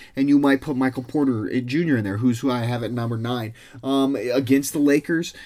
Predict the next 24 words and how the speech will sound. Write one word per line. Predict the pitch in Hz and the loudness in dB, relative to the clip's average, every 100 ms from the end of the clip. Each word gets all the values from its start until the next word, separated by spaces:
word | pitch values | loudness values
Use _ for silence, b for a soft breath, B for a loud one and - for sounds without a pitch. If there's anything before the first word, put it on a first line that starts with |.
| B | B
You | 170 | -2
know, | 165 | 0
you | 165 165 | 2 2
might | 165 156 | 2 0
see | - 175 | -4 -2
Mason | 160 156 - 165 | 0 0 -2 -8
Plumlee | - 175 170 123 | -6 -2 0 2
a | |
little | 120 | 2
bit | 117 110 | 0 -2
more | 120 117 | -2 -2
because | 117 - 139 139 143 - B B | -4 -4 0 2 2 -2 B B
the | 135 | 4
Lakers | 135 135 143 131 | 6 6 4 2
have | 147 123 123 - b _ | 0 -2 -4 -8 b _
a | 123 | 0
lot | 123 120 | 2 2
of | 120 | 0
size | - 123 123 123 - B - | -2 0 0 -2 -6 B -8
at | 131 | -6
the | 127 | -4
center | - 175 | -2 -2
position. | - 95 104 - 104 | -4 -6 -8 -6 2
It, | 127 | 2